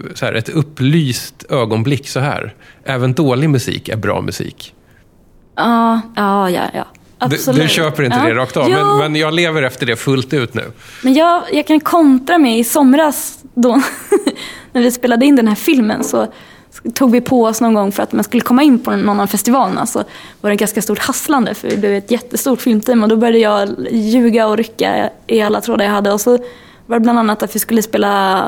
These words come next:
Speaker 2: skivor på en backstage.
Speaker 1: Mhm. Mm.
Speaker 2: Eh, för att f-, komma in på festivalen, och då så spelade jag upp en låt för en av dem som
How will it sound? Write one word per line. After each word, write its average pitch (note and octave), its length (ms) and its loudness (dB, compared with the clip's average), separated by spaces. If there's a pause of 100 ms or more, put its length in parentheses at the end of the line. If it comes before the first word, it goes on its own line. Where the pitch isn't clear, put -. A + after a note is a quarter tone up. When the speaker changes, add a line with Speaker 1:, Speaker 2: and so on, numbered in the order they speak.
Speaker 2:
skivor C#4 280 4
på C#4+ 120 -2
en A3 80 2
backstage. - 640 -6 (220)
Speaker 1:
Mhm. A2 280 -6 (300)
Mm. G3 260 0
Speaker 2:
Eh, F#3+ 40 -2
för - 180 -4
att - 400 -8
f-, - 280 -16
komma G#3+ 200 -2
in A3+ 100 6
på - 60 -12
festivalen, G#3+ 480 -2
och G#3 100 0
då A#3 420 2
så A3+ 300 -4
spelade G#3+ 340 -2
jag A3+ 80 2
upp - 180 -6
en G#3+ 120 0
låt F#3+ 380 -4 (420)
för E3+ 160 -4
en F#3+ 200 -2
av F#3 100 -2
dem F#3+ 200 -4
som G3+ 360 -8